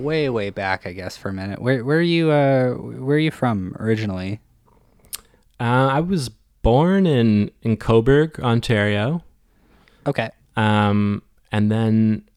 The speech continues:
Speaker 2: I moved around a little bit and, um, moved, uh, somewhere in the middle of elementary. I moved to Westport, Ontario,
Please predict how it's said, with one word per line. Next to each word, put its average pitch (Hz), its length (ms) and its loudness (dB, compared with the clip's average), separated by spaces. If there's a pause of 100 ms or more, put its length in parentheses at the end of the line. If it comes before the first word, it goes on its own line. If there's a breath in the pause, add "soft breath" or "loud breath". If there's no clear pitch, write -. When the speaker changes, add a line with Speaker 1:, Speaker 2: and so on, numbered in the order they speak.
(100)
Speaker 2:
I 107 100 0
moved 131 260 0
around 113 340 2
a - 20 2
little 117 200 2
bit 117 340 0
and, 104 280 0 (220)
um, 101 560 -2
moved, 110 800 -2 (400)
uh, 107 300 -2 (140)
somewhere 131 520 0 (240)
in 117 100 0
the 110 60 2
middle 110 240 2
of 104 100 -2
elementary. 104 640 -2
I 98 60 -2
moved 101 320 -4
to 101 580 -4 (520 soft breath)
Westport, 107 600 2
Ontario, 101 760 -2